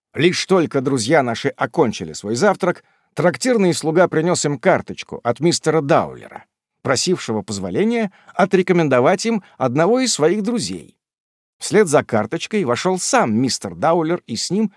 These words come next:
его друг. Это был очаровательный молодой человек лет пятидесяти, никак не больше, в светло-синем фраке, с блестящими пуговицами, в черных панталонах из тончайшего сукна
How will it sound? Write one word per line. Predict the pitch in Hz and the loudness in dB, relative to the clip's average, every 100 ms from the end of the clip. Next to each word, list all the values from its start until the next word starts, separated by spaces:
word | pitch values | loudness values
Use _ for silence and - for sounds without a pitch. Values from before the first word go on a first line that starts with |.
| - | -8
его | 92 113 | -6 -6
друг. | 113 - - - _ _ _ _ _ _ _ | -6 -10 -16 -20 _ _ _ _ _ _ _
Это | 165 185 | -4 0
был | 165 | 0
очаровательный | 165 143 143 127 175 170 170 147 143 - _ _ - | 0 -2 -2 2 2 2 -2 -4 -6 -8 _ _ -2
молодой | 135 151 156 160 | 2 2 2 0
человек | - 135 143 170 - | -2 -2 0 0 -2
лет | 98 92 | -8 -10
пятидесяти, | - - 185 170 151 135 | -14 -14 -12 -10 -12 -10
никак | 123 92 101 - | -8 -8 -8 -10
не | 92 | -6
больше, | 143 190 - 175 - _ _ _ | -4 -4 -4 -8 -10 _ _ _
в | - | -8
светло-синем | - - 233 214 170 156 - 147 117 | -6 -2 -2 -2 -2 -4 -4 -2 -4
фраке, | - 151 170 - 131 - _ | 0 4 4 2 -6 -10 _
с | - 104 | -10 -2
блестящими | 160 - 170 147 - 120 | 0 2 2 2 0 -2
пуговицами, | 104 196 170 147 - 135 123 113 _ _ | -2 0 0 -2 -4 -4 -4 -6 _ _
в | - | 0
черных | - 190 143 - | 4 4 4 -2
панталонах | 139 127 120 151 233 196 185 - - | -2 2 4 8 8 6 0 -6 -6
из | 147 - | -4 0
тончайшего | 143 131 160 151 - 139 | 0 2 2 2 0 -4
сукна | 123 127 - 127 120 | -4 -4 -2 -2 -2